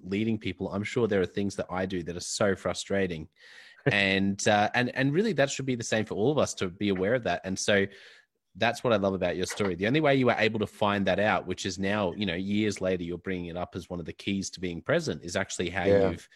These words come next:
Speaker 1: i-, is that you got that feedback, um, which, uh, uh, you know, isn't,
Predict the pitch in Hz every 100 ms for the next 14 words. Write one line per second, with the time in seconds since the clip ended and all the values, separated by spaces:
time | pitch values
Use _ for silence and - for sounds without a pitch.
0 | - - _ _ _ 107 107 - 113 107
1 | 101 98 95 85 98 95 80 87 - -
2 | 87 78 82 73 - - _ - 85 80
3 | 78 82 _ - _ 113 123 131 - -
4 | - 123 113 180 202 233 202 180 165 147